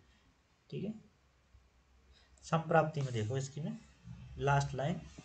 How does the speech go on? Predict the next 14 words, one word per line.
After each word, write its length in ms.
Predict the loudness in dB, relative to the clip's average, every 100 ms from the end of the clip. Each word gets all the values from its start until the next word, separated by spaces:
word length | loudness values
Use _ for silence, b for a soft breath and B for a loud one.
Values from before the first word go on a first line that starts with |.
| -12
ठीक 160 | -10 -10
है, 80 | -12 -16 B B 4
तस्मात् 580 | 4 4 6 6 4
पुरुषो 360 | 0 0 2 2
मतिमात्पति 1000 | 4 2 2 2 0 0 -4 -4 -4 -4
आत्मनम 480 | -4 -4 -2 -2 -4
शरीरम 520 | -2 0 2 4 2 0 -8 -20 _ _ _ _ _ _ _ _ _ _ _ _ _
अनुरक्षेत, 800 | -4 2 6 6 4 0 0 -2 -18 -20 _ _ _ _ -18
शरीरम 640 | -6 -2 2 2 2 0 -2
अनुरक्षितम 640 | 0 2 2 0 -4 -4 -4
शुक्रम 540 | -4 -4 2 6 6
अनुरक्षेत। 560 | 6 4 2 -2 -6 -8 -14 -20 -20 _ _ _ _ -20 -20 _ _ _ _ _ _ _ _ _ _ _ _ -14
ठीक 160 | -10
है, 100 | -8